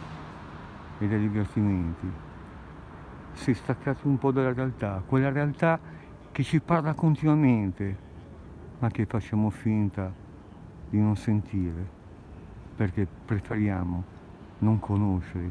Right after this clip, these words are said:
non sapere la verità. E così, improvvisamente, il coronavirus ci ha riportato coi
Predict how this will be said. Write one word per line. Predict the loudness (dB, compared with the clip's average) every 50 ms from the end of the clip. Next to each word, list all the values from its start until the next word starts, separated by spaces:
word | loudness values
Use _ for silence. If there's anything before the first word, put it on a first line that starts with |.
| -2 0
non | 2 2 2
sapere | 2 0 -2 -2 0 0 0 0 0 -2 -4 -6 -8 -12 -16 -18 -18 -18 -16 -16 -16 -16 -8 -4
la | -2 0
verità. | 2 2 2 2 0 -2 -4 -4 -4 -8 -10 -14 -16 -16 -16 -16 -16 -16 -16 -16 -16 -16 -16 -16 -16 -16 -16 -16 -16 -16 -14 -14 -14 -14 -14 -12 -12 -12 -12 -12 -12 -14 -14 -14 -14 -14 -14 -14 -14 -14 -14 -14 -14 -14 -14 -16 -16 -16 -16 -16 -12 -4
E | -2 -2 -2 0
così, | 0 0 0 2 0 -2 -2 -2 -6 -10 -14 -16 -16 -16 -16 -14 -14 -14 -14 -14 -14 -14 -14 -14 -14 -14 -14 -14 -14 -14 -14 -14 -14 -14 -14 -14 -14 -12 0
improvvisamente, | 4 4 4 6 6 4 4 6 6 6 6 8 8 8 8 6 6 4 4 2 0 0 -2 -4 -6 -10 -14 -14 -14 -14 -14 -14 -14 -14 -14 -14 -14 -14 -14 -14 -14 -14 -14 -14 -16 -16 -16 -14 -14 -14 -14 -14 -14 -14 -14 -14 -12 -12 -12 -12 -12 -12 -12 -12 -12 -12 -12 -12 -14 -2 0
il | 0 0 4
coronavirus | 4 6 6 6 6 6 6 6 4 4 4 2 -2 -6 -12 -14 -14 -14 -14 -14 -14 -14 -14 -6 0
ci | 2
ha | 2
riportato | 2 4 2 0 -2 0 2 0 0 2 2 2
coi | 2 2